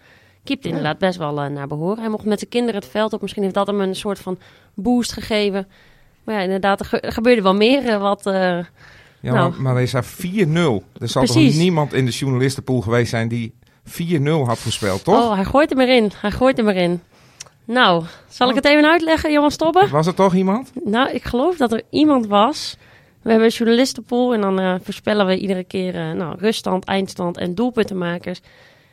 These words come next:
Speaker 1: En, eh, nou ja, weet je, laatste wedstrijd van het seizoen kon niet meer zoveel gebeuren. De stand was een beetje bepaald. Maar dus Johan Stobbe die denkt, "Ik gooi er vier nul in. Eh,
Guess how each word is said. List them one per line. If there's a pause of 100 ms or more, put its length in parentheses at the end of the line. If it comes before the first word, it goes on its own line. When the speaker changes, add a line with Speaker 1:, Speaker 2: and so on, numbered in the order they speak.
(160)
Speaker 1:
En,
eh, (260)
nou
ja, (140)
weet
je,
laatste
wedstrijd
van
het
seizoen
kon
niet
meer
zoveel
gebeuren.
De
stand
was
een
beetje
bepaald.
Maar
dus
Johan
Stobbe
die
denkt, (440)
"Ik
gooi
er (240)
vier
nul
in. (160)
Eh,